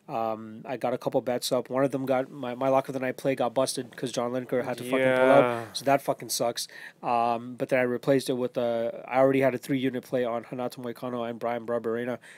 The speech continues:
Speaker 1: as a parlay at plus one oh four. So I added an extra two units to make it a lock of the night play. Uh, and those were at plus one hundred. So getting plus money on a lock of the night play is not usual. <laughs> Uh, I'm very happy to get the plus money here, and I'm very confident in it as well, with, especially with Brian Barberena doing what he's doing.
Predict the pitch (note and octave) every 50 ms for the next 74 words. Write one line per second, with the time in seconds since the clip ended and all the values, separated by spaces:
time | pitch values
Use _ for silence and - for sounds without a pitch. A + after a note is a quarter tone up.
0 | - - - C3 A#2 A#2+ B2 - - C3+ B2+ B2 A#2+ A2+ - - C3+ C3 - -
1 | B2 A#2+ A#2 - - D3 C#3 C3+ - - - - - - D#3+ D#3+ E3 D#3+ E3 E3
2 | D#3 D3+ C#3 C#3+ C3+ C#3 C3+ C3 - - C#3+ - - C#3 B2+ A#2 A#2+ B2 A#2+ -
3 | - - A#2+ A#2 A#2 - B2 A#2 A#2 A#2 A2 - A#2 A2+ A2+ A2+ A2 G#2+ - C#3+
4 | C3+ C3 B2+ - - - - - - - C3 A#2+ A#2+ A#2 A#2 - D3 C3 A#2+ A#2
5 | A2+ B2+ A#2+ B2 B2 B2 B2 B2 A#2 A2 - - C3 A#2 A#2+ A#2+ A#2 A#2 A2+ -
6 | - - - C3 A#2+ - - B2 A2+ A2 A#2 A2+ A2 G#2+ G2+ - - A#2+ A#2 -
7 | - - - - - - E3+ A3+ G#3 - - - - - - D3 D#3 F3 E3 C#3+
8 | C3+ C3 C3 C3+ C3+ - C3+ C3 B2 A#2 - D3 C3 B2 A#2 A2 G#2+ - - -
9 | - - - - A#2+ C3+ D3 D#3+ D3 - _ C#3+ A#2 A#2+ C3 C#3 C#3 A#2+ A2+ A2
10 | G2 F#2 A2 - - - F#3 - - - - - - - A2+ A#2+ A#2 A#2 B2 C3
11 | A#2+ C3+ D#3+ D#3 C3+ C3 C#3+ C3+ C3 C3 A#2+ C3+ - A2+ - B2+ B2+ - - C3
12 | C3 B2 B2 C3 A#2+ A#2+ A#2 A#2 A2+ C3+ C3+ C3 C3 - - - C#3+ C#3 - C#3+
13 | A#2+ A2+ A#2 A2+ A2+ A2+ G#2+ - C3+ B2 A#2 A2+ A2+ A2+ - C3 - C#3 B2 -
14 | C#3+ B2 A2+ C3+ B2 B2+ A#2+ A#2+ A#2+ A#2+ A#2 A#2+ A#2+ B2+ C3 C3 B2 A2+ C3 B2
15 | A#2+ A#2 A#2+ A2+ A2 A2 - D3 D3 C#3+ C#3